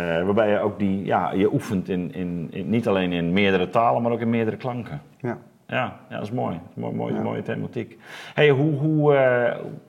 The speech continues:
Speaker 1: hoe kijk jij naar de toekomst van de bedrijfskunde wanneer je nu, eh, ziet, hè, dat onder andere door I C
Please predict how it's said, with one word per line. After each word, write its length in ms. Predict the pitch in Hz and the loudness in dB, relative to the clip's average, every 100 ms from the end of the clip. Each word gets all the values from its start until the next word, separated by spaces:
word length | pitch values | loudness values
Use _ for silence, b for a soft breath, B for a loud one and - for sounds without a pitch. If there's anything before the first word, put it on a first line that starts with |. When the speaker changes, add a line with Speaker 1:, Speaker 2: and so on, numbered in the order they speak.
| - | -18
Speaker 1:
hoe 360 | - - 127 135 | -12 -10 -8 -6
kijk 240 | - 156 151 | 0 0 2
jij 200 | 143 110 | -2 0
naar 140 | 104 | 0
de 100 | 98 | -2
toekomst 460 | 101 104 113 101 - | -2 -2 -2 -4 -6
van 140 | 104 | -6
de 60 | 95 | -2
bedrijfskunde 720 | 98 101 104 - 110 90 90 | 0 2 2 -2 -4 -2 -2
wanneer 260 | 90 95 92 | -2 -2 0
je 60 | |
nu, 240 | 95 95 95 B B B B B - - - - | 2 0 -2 B B B B B -20 -20 -20 -10
eh, 120 | - 92 85 - - - _ - | -4 -4 -4 -8 -12 -20 _ -16
ziet, 440 | 92 85 143 - - - - | -6 0 0 0 -16 -18 -10
hè, 180 | 107 131 | -8 -2
dat 220 | 101 - | -2 -2
onder 220 | 117 107 | -4 2
andere 300 | 110 123 104 | 2 2 0
door 180 | 98 92 | 0 -2
I 60 | |
C 80 | 95 | -4